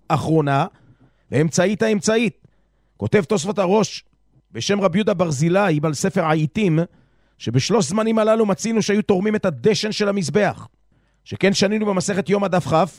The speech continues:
שבכל יום היו תורמים את הדשן בתחילת האשמורה השלישית, ביום הכיפורים בחצות, וברגלים בסוף האשמורה הראשונה.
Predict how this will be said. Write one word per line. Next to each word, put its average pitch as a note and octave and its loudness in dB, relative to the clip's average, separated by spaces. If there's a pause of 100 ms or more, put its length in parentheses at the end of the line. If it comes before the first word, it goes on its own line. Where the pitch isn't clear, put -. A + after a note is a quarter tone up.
(440)
שבכל D3 0
יום A3 0
היו G#3+ 2
תורמים G#3 2
את G3+ -2
הדשן G3+ -2
בתחילת G3 -2
האשמורה G3 0
השלישית, F#3+ -2 (520)
ביום F3+ 4
הכיפורים G3+ 0
בחצות, F3 0 (320)
וברגלים F#3+ 0
בסוף G3+ -2
האשמורה G#3 0
הראשונה. F#3+ 0